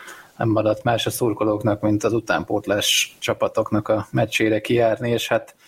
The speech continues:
ö, az U tizennyolcas csapatunk elég szépen menetelt egészen az osztrák bajnokság,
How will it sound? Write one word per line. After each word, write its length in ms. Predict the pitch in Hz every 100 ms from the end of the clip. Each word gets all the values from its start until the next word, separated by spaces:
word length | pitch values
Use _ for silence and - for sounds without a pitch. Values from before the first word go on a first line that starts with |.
| - - - - - - -
ö, 640 | 117 113 110 110 110 113 113 113 _ _
az 120 | -
U 100 | 151
tizennyolcas 720 | 139 117 117 117 117 110 -
csapatunk 720 | - 110 - - 120 120 - - _ _ _ - -
elég 320 | 92 101 92
szépen 380 | - 98 - 95
menetelt 540 | 98 95 - 98 101
egészen 440 | 101 95 90 107 98
az 440 | 101 98 95 -
osztrák 360 | 101 - 98 101
bajnokság, 720 | 98 98 101 - 95 92